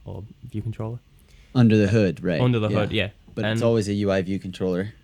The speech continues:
Speaker 1: Yep, yep.
Speaker 2: Um, to, to the, to the consumer.
Speaker 1: Yes,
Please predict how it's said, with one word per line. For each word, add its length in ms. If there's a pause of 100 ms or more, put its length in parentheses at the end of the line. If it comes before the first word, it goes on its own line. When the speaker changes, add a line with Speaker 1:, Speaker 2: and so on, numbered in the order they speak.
Speaker 1:
Yep, 240 (400)
yep. 160 (220)
Speaker 2:
Um, 240
to, 220
to 320
the, 500 (260)
to 100
the 100
consumer. 520 (540)
Speaker 1:
Yes, 420